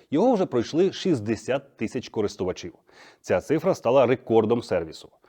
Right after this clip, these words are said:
Мета опитування про ставлення до служби — виявити головні проблеми військовослужбовців і пріоритетні питання, які потребують вирішення. Питання стосуються оцінки командирів, забезпечення ротацій, психологічного стану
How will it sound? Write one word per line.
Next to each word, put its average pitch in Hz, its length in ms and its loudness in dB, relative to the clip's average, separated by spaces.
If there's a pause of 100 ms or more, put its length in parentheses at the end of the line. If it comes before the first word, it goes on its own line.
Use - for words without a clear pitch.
(220)
Мета 120 260 4
опитування 131 560 0
про 110 180 -4
ставлення 101 440 -2
до 98 120 -4
служби — 196 520 0
виявити 151 520 0
головні 123 600 2
проблеми 117 480 0
військовослужбовців 110 1120 -2
і 180 100 -6
пріоритетні 120 680 -2
питання, 175 400 -2
які 101 200 -4
потребують 107 640 -6
вирішення. 98 600 -4 (580)
Питання 208 360 2
стосуються 147 640 -2
оцінки 139 460 -6
командирів, 101 600 -2 (100)
забезпечення 107 800 -4
ротацій, 143 600 -4 (200)
психологічного 113 800 -4
стану 135 440 0